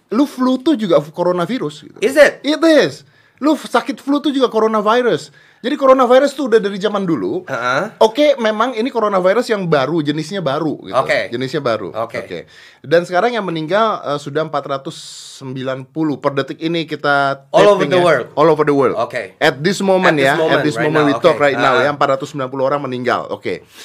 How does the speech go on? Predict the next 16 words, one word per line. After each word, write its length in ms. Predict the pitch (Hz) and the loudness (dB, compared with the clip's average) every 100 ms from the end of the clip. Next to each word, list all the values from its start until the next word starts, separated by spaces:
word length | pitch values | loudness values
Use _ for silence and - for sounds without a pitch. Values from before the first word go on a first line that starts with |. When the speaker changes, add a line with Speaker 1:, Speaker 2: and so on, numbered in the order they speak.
| - - - - | -20 -20 -20 -12
Speaker 1:
Lu 120 | 202 269 | -4 0
tahu 280 | 269 262 | 2 2
nggak 160 | 165 - _ - - - | 0 -6 _ -20 -20 -20
<clears throat> 400 | _ - _ 101 | _ -20 _ -6
jumlah 280 | 147 151 156 | -4 -2 0
orang 280 | 135 147 143 | 0 -2 -2
meninggal 320 | 139 135 127 | -4 0 0
gara-gara 400 | 120 117 117 113 | 0 -2 0 -2
flu? 420 | 113 139 107 101 - _ _ _ _ _ | -2 -4 -4 -6 -16 _ _ _ _ _
Flu. 460 | - 196 226 160 | -2 2 4 4
Speaker 2:
Flu, 180 | 175 170 139 | 2 0 -2
flu 180 | 180 | 0
biasa 220 | 196 208 208 | 4 6 6
Speaker 1:
Flu 120 | 226 | 6
Speaker 2:
ya. 100 | 196 | 6
Speaker 1:
biasa 300 | 175 151 165 | 6 6 4